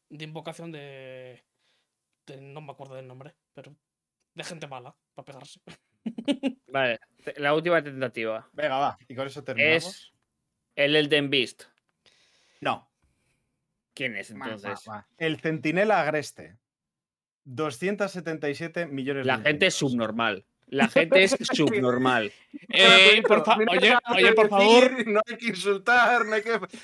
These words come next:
Speaker 4: no sé qué, y el oye, la gente, eh.
Speaker 1: Me
Speaker 2: ¿Pero qué me estás comentando?
Speaker 3: El
Speaker 1: Aquí o-,
Speaker 3: cuarto.
Speaker 1: o-, Oyeris
Speaker 2: ¿Cuántas
Speaker 1: insul-,
Speaker 2: veces?
Speaker 1: insultándome a mí, ¿eh?
Speaker 2: Pero, pero Maxi, ¿cuántas veces te tienes que enfrentar a él para darte cuenta de que igual no es buena idea?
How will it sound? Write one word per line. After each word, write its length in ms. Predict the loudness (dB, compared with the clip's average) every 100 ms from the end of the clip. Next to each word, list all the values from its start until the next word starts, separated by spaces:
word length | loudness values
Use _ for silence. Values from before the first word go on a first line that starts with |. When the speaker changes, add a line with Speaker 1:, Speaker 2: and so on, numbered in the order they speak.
| -2
Speaker 4:
no 160 | 0
sé 240 | 2 2 0
qué, 260 | 0 -2 0
y 100 | 0
el 100 | 2
oye, 200 | 2 0
la 280 | -2 -4 -10 -2
gente, 260 | -2 0 0
eh. 440 | 0 0 -2 -2 -8 -12 -18 -10
Speaker 1:
Me 160 | -2 2
Speaker 2:
¿Pero 180 | 2
qué 80 | 2
me 120 | 0
estás 240 | 0 -2 -2
comentando? 720 | -2 -4 -2 -2 -2 -8 -10 -20 -20 _ -14 -10 -10 -6
Speaker 3:
El 160 | -2 4
Speaker 1:
Aquí 120 | 6
o-, 80 | 8
Speaker 3:
cuarto. 400 | 6 0 -4 -2
Speaker 1:
o-, 20 | 0
Oyeris 360 | 4 6 6
Speaker 2:
¿Cuántas 140 | 6 4
Speaker 1:
insul-, 240 | 6 4
Speaker 2:
veces? 160 | 4 0
Speaker 1:
insultándome 640 | -2 -4 0 2 4 4
a 40 | 4
mí, 200 | 2 2
¿eh? 140 | -4 -14 _ -4
Speaker 2:
Pero, 240 | -2 -2 -4
pero 160 | -4 -2
Maxi, 320 | -2 -2 -6
¿cuántas 460 | 0 0 2 -2 0
veces 360 | -2 0 -4 0
te 140 | -2
tienes 180 | -2 -4
que 100 | -2
enfrentar 340 | -2 -2 2
a 60 | 2
él 120 | 2
para 200 | 2 0
darte 180 | 2 0
cuenta 280 | 2 2 4
de 120 | 2
que 140 | 0 -2
igual 420 | 2 4 4 4
no 140 | 4
es 140 | 4 0
buena 180 | 2 2
idea? 360 | 4 2 0